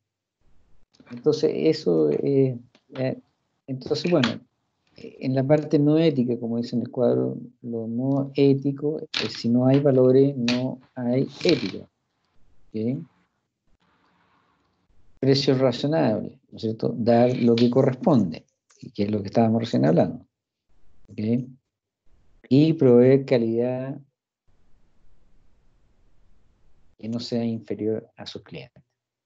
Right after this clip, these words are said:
¿Ok? ¿Cuáles serían las ventajas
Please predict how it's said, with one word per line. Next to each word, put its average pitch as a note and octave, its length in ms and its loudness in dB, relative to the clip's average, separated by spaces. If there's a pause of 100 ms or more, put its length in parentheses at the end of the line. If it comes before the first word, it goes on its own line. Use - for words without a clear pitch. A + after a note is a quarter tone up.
(200)
¿Ok? C#3+ 220 -4 (4000)
¿Cuáles D#3+ 320 -2
serían E3+ 320 2
las D3+ 140 0
ventajas A2+ 640 -6